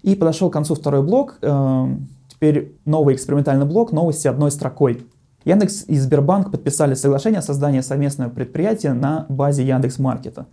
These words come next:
Напомню, что эта сделка обошлась примерно в тридцать миллиардов рублей или около пятисот миллионов долларов. Э, теперь у Яндекс.Маркета есть большой зелёный брат, который следит за ним и, соответственно, как я думаю, будет только улучшаться и улучшаться.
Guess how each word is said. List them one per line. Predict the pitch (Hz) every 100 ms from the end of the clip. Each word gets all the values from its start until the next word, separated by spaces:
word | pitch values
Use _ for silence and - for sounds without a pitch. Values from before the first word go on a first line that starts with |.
| -
Напомню, | 139 151 175 139
что | 139 156
эта | 147 147 127 123 139
сделка | 135 151 151
обошлась | 127 135 139 135
примерно | 139 135 127
в | -
тридцать | 147 135
миллиардов | 139 131 123 127
рублей | 202 208 262 247
или | - 180
около | 185 180 165
пятисот | 165 - - 165
миллионов | 156 156 151
долларов. | 143 151 143 139 - _
Э, | - 123 127 143
теперь | - 170
у |
Яндекс.Маркета | 139 143 131 156 139 135 131
есть | 151 139
большой | 127 127 160 131 131 - _ _ _
зелёный | 151 147 131 135
брат, | 226 240
который | 202 185 175
следит | 175 165 160 156
за | 151
ним | 151 147 147
и, | 170 165 151 - _
соответственно, | 131 170 185 190 147 143 143 - - -
как | 131
я | 123
думаю, | 135 185 170
будет | 143 143 139 -
только | 135 139
улучшаться | 127 123 185 185 139
и |
улучшаться. | 127 117 - -